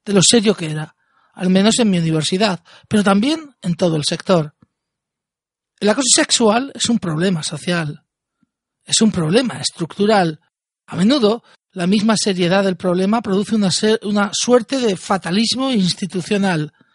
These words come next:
como si dijésemos, "Bueno, está en todas partes,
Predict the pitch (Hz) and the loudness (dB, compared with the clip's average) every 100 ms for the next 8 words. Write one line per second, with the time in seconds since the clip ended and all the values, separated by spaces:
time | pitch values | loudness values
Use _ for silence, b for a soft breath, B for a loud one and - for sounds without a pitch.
0 | b _ _ _ 208 208 - 196 - 185 | b _ _ _ 0 2 2 -2 0 0
1 | 185 160 156 - b b b _ _ _ | 0 -2 -4 -8 b b b _ _ _
2 | _ - 262 247 170 - b b - - | _ 0 0 2 -4 -10 b b -6 -2
3 | 185 214 196 - 220 233 180 - | 0 0 -2 0 0 0 -2 -6